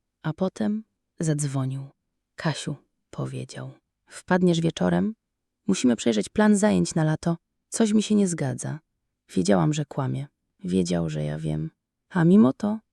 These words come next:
przytaknęłam. Zrobiłam sobie delikatny makijaż, włożyłam koronkową bieliznę, której nigdy nie nosiłam na co dzień,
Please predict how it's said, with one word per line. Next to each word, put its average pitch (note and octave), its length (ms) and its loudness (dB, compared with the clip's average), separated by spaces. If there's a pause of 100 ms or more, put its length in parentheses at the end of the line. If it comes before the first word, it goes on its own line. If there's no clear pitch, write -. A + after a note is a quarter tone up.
(120)
przytaknęłam. D#3 840 -4 (340)
Zrobiłam F#3+ 400 2
sobie F3+ 240 -2
delikatny E3+ 580 -2
makijaż, F#3 720 -4 (260)
włożyłam F#3 600 2
koronkową E3+ 640 0
bieliznę, E3+ 640 -2
której D#3+ 340 -2
nigdy D#3+ 380 2
nie D#3 120 2
nosiłam D3+ 460 -2
na D3 160 -2
co F#3 180 -4
dzień, E3+ 280 0